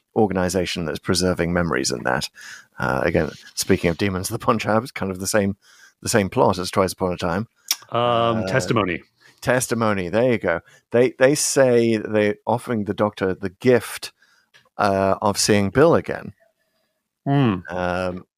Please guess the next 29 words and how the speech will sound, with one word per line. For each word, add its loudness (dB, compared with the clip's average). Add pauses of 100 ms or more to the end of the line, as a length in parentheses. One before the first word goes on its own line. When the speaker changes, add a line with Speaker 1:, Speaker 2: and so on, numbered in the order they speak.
(120)
Speaker 2:
Right. 2 (360)
Speaker 1:
and -2
that 2
is, 2
so 4
I've 0
been 2
through, -2
you, -6
you -2
know, 4
all, 2
all 2
the 0
transcripts -2
of 0
every 4
Doctor 0
Who -2
story 0
are 0
online. -4
So -2 (360)
on, -2
uh, 0 (260)
Chac-, -6
chacotea 0
dot -2
net, -4